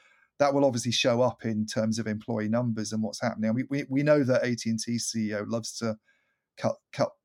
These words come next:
staff numbers and reduce the workforce, and he's all about efficiency. So it would cer-, certainly kind of appeal to him, I think. But, um, you can't hide this stuff. It's gonna turn up eventually. So,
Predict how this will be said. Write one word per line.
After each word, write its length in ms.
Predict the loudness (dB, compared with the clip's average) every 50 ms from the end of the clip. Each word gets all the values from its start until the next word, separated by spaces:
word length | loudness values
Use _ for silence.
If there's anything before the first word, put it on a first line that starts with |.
| _ _ _
staff 360 | -14 -4 -2 -2 -2 -2 -2 -2
numbers 440 | -2 0 0 -2 -2 -6 -10 -8 -8
and 220 | -8 -8 -10 -12 -10
reduce 340 | -10 -8 -4 -4 -4 -4 -4
the 100 | -6 -6
workforce, 600 | -4 -4 -4 -6 -8 -10 -12 -10 -10 -10 -10 -4
and 80 | -2 -2
he's 120 | -2 -2
all 100 | -2 -6
about 380 | -4 -4 -4 -4 -4 -6 -10 _ _ _ _ _ _ _
efficiency. 580 | -14 -8 -6 -6 -6 -6 -8 -8 -8 -8 -8 -8
So 300 | -6 -4 -2 -2 -2 -2
it 100 | -4 -8
would 80 | -8
cer-, 260 | -6 -6 -6 -6 -6 -10 -10
certainly 320 | -4 -4 -4 -2 -4 -6
kind 260 | -6 -4 -4 -2 -2
of 200 | -2 -4 -6 -10 _ _ _ _ _ _ _ _ _ _ _ _ _ _ -12
appeal 360 | -12 -10 -4 -4 -4 -2 -2 -4
to 100 | -6 -6
him, 180 | -6 -4 -6
I 100 | -6 -6
think. 320 | -6 -8 -8 -8 -8 -10 -14 _
But, 200 | -8 -8 -8 -8 -6 -2
um, 360 | 0 0 0 0 -2 -4 -6 _ -6
you 140 | -6 -2
can't 200 | 2 2 2 4
hide 240 | 4 4 4 4 2
this 160 | 0 -4 -6
stuff. 220 | -2 -4 -4 -4 -4
It's 100 | -8 -4
gonna 180 | -2 -2 -2
turn 240 | -2 -2 -2 0 0
up 140 | 0 -2 -4
eventually. 460 | -4 -2 -2 -2 -4 -4 -6 -8 -8
So, 340 | -6 -4 -2 -2 -2 -2 -2